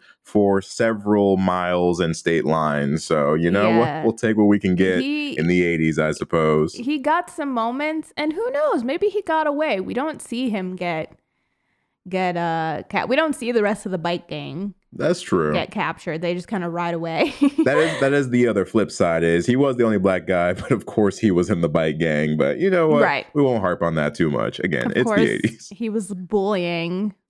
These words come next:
Speaker 2: our,
Speaker 1: <laughs>
Speaker 2: our little baby clown. But yeah, he definitely did get some lines 'cause like I said, a lot of the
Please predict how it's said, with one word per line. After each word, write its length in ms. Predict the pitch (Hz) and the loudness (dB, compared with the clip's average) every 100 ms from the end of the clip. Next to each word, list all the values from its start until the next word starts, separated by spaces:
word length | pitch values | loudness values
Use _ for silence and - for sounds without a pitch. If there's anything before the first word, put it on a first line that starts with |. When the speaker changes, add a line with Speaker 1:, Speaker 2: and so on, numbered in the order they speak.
| _ | _
Speaker 2:
our, 380 | - 185 180 175 | 0 0 2 0
Speaker 1:
<laughs> 40 | - | 0
Speaker 2:
our 220 | 196 196 | 0 0
little 340 | 190 185 190 185 | 0 0 -2 -2
baby 280 | 190 185 180 | -2 -2 -4
clown. 640 | - 180 170 165 170 185 _ - - - - - _ | -4 -4 -2 -4 -4 -8 _ -20 -20 -20 -20 -20 _
But 560 | 180 202 196 190 185 - - _ | -4 0 0 0 -2 -4 -10 _
yeah, 400 | - 220 202 170 | -4 0 2 2
he 180 | 185 247 | 0 -2
definitely 380 | 247 311 381 392 | 0 0 0 -2
did 160 | 254 247 | -2 -2
get 140 | 240 | -4
some 160 | 240 214 | -2 -2
lines 260 | 185 180 | 0 -2
'cause 140 | 180 202 | -4 -4
like 120 | 240 | -2
I 80 | 254 | -2
said, 220 | 226 180 | -2 -2
a 60 | 175 | 0
lot 240 | 185 190 | 0 0
of 160 | 202 190 | -2 -2
the 520 | 185 180 165 170 | 0 0 0 -2